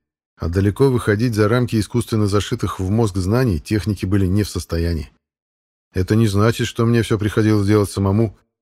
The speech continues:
но наиболее ответственную работу я никому доверить не мог.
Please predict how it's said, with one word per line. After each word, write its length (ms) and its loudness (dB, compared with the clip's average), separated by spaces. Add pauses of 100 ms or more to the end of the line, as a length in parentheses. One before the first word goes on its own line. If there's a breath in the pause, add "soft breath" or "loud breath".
(300)
но 160 2
наиболее 520 4
ответственную 560 0
работу 360 0
я 120 0
никому 360 0
доверить 400 -2
не 80 -4
мог. 260 -6